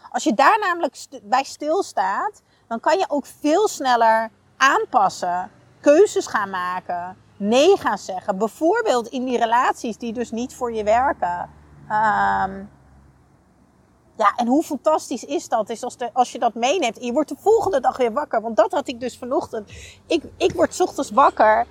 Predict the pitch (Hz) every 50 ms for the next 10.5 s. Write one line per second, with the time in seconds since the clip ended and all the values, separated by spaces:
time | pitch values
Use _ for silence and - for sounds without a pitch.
0 | - - - - 285 277 285 294 247 320 277 269 320 359 - - - - - -
1 | - - _ _ _ - - - - - - - - - - - - 508 539 539
2 | 466 415 480 523 539 466 415 - 571 605 605 480 - - _ _ _ _ _ _
3 | _ - 254 - 254 240 240 240 - 330 - 277 233 - _ _ _ _ _ _
4 | _ _ - 220 208 202 - - 233 233 240 233 214 196 196 190 - - 240 233
5 | 220 208 196 190 185 190 185 180 180 196 220 277 - - - 190 214 - - _
6 | _ _ - 208 220 214 208 208 214 _ _ _ _ _ _ _ _ _ - 233
7 | 220 220 190 262 302 381 - 392 247 240 233 202 233 - 226 220 226 - 202 185
8 | 175 196 226 254 254 254 233 208 185 175 165 165 180 180 - - - 175 - -
9 | 180 175 180 170 165 151 - 165 185 196 - 185 165 - 185 175 165 165 170 -
10 | 208 196 - 262 - - 190 185 214